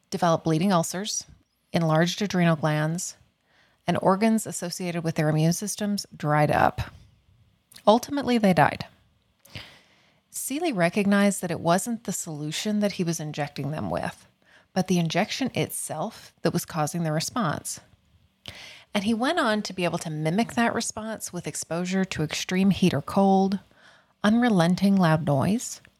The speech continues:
forcing them to exercise to the point of death, giving them toxins, and partially severing their spinal cords. This research reminded Seeley of the patients he had seen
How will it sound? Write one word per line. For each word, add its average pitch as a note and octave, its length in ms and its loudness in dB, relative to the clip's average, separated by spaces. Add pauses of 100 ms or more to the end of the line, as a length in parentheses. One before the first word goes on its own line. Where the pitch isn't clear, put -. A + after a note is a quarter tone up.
(280)
forcing G#3+ 480 -2
them A3 200 2
to - 160 -4
exercise F#3 760 -2
to - 100 -10
the - 80 -14
point - 260 -2
of D3+ 120 -6
death, - 380 -2 (840)
giving G3+ 320 4
them D#3+ 120 2
toxins, - 720 -6
and E3 220 -6
partially B3 480 0
severing G#3 520 0
their E3+ 120 2
spinal F3 420 -4
cords. - 500 -4 (3250)
This A3+ 440 2 (420)
research G#3+ 640 0
reminded G3+ 480 2
Seeley G3 420 -6
of E3 140 0
the C#3+ 80 2
patients - 640 -4
he C#3 100 -8
had - 180 -10
seen - 400 -10